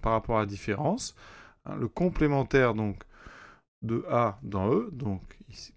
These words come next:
noté comme ceci, c'est donc E moins A. C'est pour ça qu'on a besoin de la notion de différence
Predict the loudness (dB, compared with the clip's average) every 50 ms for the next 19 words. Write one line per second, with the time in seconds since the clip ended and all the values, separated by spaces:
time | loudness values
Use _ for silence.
0 | _ _ _ -12 -10 -10 -10 -10 -10 -10 -8 -8 -10 -10 -10 -12 -12 -12 -8 -8
1 | -8 -8 -8 -10 -18 -20 -18 -18 -16 -14 -6 0 0 2 2 2 0 0 0 -4
2 | -8 -18 -20 _ _ _ _ _ _ -4 -2 0 2 2 0 -2 _ _ _ _
3 | _ _ _ -20 -20 -20 -16 _ -8 -4 -2 -2 -2 -4 -4 -8 _ _ _ -20
4 | -20 -20 -20 -20 _ -14 -14 -14 -14 -18 -20 -20 -20 -18 _ -14 -10 -8 -8 -6
5 | -6 -4 -4 -4 -2 0 0 0 0 -2 -2 -2 0 0 0 2 2 0 -4 -4
6 | -8 -8 -8 -6 -4 -4 -4 -4 -4 -6 -6 -6 -6 -4 -4 -4 -2 -2 -4 -6
7 | -8 -10 -14